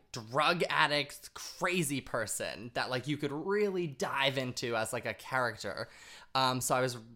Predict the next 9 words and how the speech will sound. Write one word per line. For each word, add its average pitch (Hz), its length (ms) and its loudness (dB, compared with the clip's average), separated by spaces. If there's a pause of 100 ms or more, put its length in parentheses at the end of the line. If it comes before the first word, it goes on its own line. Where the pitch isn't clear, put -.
(300)
I 123 40 -2
was 123 160 -4
pretty 131 300 -4
determined 123 460 -4
to - 200 -6
do 120 200 -4
that, 120 280 2
and, 113 460 -6 (420)
uh, 113 520 2